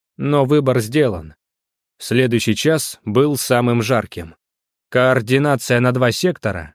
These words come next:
позволила вести контролируемый бой и заполнять шаттлы эвакуирующимися. Проба запуска десятка пустых капсул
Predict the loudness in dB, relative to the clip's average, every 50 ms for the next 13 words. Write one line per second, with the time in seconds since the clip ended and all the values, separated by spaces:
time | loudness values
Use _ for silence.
0 | _ _ -2 -2 -2 0 0 0 0 0 2 2 2 2 2 2 0 -2 -2 -2
1 | -2 -2 -2 -2 -4 _ _ -2 0 0 0 0 0 2 2 2 2 2 2 2
2 | 2 2 2 2 0 0 0 0 0 0 -2 -4 -6 -12 _ _ _ -2 0 0
3 | 2 0 0 0 2 2 2 2 2 2 0 -2 -2 -2 0 0 0 0 0 -2
4 | -4 -4 -4 -6 -8 _ _ _ _ _ -2 0 2 2 2 2 2 2 4 4
5 | 2 2 0 -2 -2 -2 -2 -2 -2 -2 -4 -6 -8 -8 -10 -12 _ _ _ _
6 | _ _ _ _ _ _ _ _ _ -2 0 2 2 2 2 2 0 0 2 0
7 | 0 0 -2 -6 -6 -4 -4 -2 0 -2 -2 0 0 0 0 0 -4 -4 -2 -2
8 | -4 -4 -2 -2 -2 -2 -2 0 2 2 2 2 0 -4 -4 -4 -4 -4